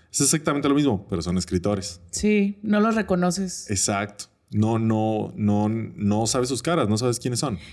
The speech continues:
Speaker 2: Creo que todo es una, este, una filita de dominós que van cayendo, que ahorita
Speaker 1: Ajá.
Speaker 2: platicaremos de los posibles detonantes de este acuerdo histórico.
Speaker 1: Ok.
Speaker 2: Pero todo es una cascadita, o sea, se fueron a huelga los escritores y era casi, o sea, aumentaron cincuenta por ciento las probabilidades de que hubiera huelga de actores.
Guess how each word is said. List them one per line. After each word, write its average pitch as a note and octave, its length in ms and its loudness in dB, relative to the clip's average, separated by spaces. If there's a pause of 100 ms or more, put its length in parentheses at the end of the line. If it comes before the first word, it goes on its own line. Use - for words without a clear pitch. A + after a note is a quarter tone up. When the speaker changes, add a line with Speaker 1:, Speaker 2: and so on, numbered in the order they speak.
(120)
Speaker 2:
Creo D#4 160 2
que G4 100 2
todo E4+ 300 2
es E4 180 4
una, C#4 720 4
este, G3 640 4
una B3 220 4
filita A3+ 340 2
de A#3+ 60 2
dominós F#3 460 4
que - 80 -2
van G3+ 160 2
cayendo, G#3+ 520 2
que G3+ 100 0
ahorita F#3 180 2
Speaker 1:
Ajá. - 60 2
Speaker 2:
platicaremos G3+ 520 0
de G#3 80 2
los E3+ 120 2
posibles G3 380 4
detonantes F#3 540 0
de F3+ 160 2
este F3+ 180 0
acuerdo G3 580 2
histórico. G3+ 580 2 (280)
Speaker 1:
Ok. - 180 0
Speaker 2:
Pero C4 480 4 (640)
todo D4 180 4
es F4+ 140 4
una F4 540 2
cascadita, B3 680 2
o G#3 40 4
sea, G3+ 360 2
se A#3 100 4
fueron E4 280 2
a D4+ 40 4
huelga A#3+ 320 2
los B3 180 4
escritores A3+ 600 2
y G#3+ 200 4
era A#3 180 0
casi, A#3+ 260 2
o A3 80 0
sea, A#3 120 2
aumentaron A#3 500 4
cincuenta A3+ 320 4
por G#3+ 100 2
ciento G#3 180 4
las G#3+ 140 0
probabilidades F#3 560 2
de G3+ 80 0
que F3+ 80 0
hubiera F3 160 4
huelga F3+ 300 2
de F3 80 2
actores. A#3 480 0